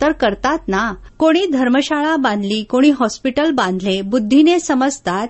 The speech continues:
याचे फळ दुसऱ्या जन्मामध्ये मिळणार. कोणती आशा न ठेवता अनासक्त होऊन करेल, असे होत नाही. बरेच जण म्हणतात, "फळाची इच्छा आम्ही ठेवत नाही." परंतु नाही, फळ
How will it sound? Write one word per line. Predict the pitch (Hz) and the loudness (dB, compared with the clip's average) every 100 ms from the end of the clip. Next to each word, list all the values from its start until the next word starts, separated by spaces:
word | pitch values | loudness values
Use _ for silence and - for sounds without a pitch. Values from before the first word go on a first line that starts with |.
| - | -8
याचे | 208 208 233 233 - 330 | -6 -2 -2 -2 -2 -2
फळ | 349 - 185 226 | 0 0 0 0
दुसऱ्या | 208 233 - 294 330 | -2 -2 0 0 2
जन्मामध्ये | 262 208 208 240 262 226 220 302 | 0 0 0 0 0 0 0 4
मिळणार. | 294 196 180 190 165 202 - _ _ - 254 | 4 2 0 -2 -4 -8 -18 _ _ -6 2
कोणती | 294 294 277 349 370 | 4 4 4 0 -2
आशा | 247 233 - 285 277 | -4 -4 -2 -2 2
न | 247 240 330 | 2 2 0
ठेवता | - 226 190 - 180 165 _ | 0 -2 -2 -2 -4 -4 _
अनासक्त | 233 233 247 269 - 349 - 349 254 | -2 0 0 0 -2 -4 -2 -2 0
होऊन | 220 240 | 0 2
करेल, | 254 - 220 185 151 _ - | 2 0 0 0 -4 _ -6
असे | 240 - 349 | -4 0 -2
होत | 330 247 294 - | 2 2 2 4
नाही. | 254 165 160 165 _ _ - | 2 2 -4 -8 _ _ -4
बरेच | 214 277 320 381 359 | 0 2 0 0 0
जण | 349 370 | 0 2
म्हणतात, | 330 214 - 156 160 _ - | 2 0 -4 -8 -10 _ -4
"फळाची | 233 233 240 294 | -2 -2 -4 -2
इच्छा | 277 233 - 269 | -2 -4 -6 -4
आम्ही | 254 226 262 | -2 0 0
ठेवत | 302 - 214 202 269 | 0 0 0 0 0
नाही." | 285 226 - 175 175 - - - - - - | 0 -2 -4 -8 -8 -14 -20 -20 -20 -12 -2
परंतु | 311 320 370 | 2 2 2
नाही, | 381 247 175 156 160 - | 2 0 -2 -6 -6 -2
फळ | 202 | 0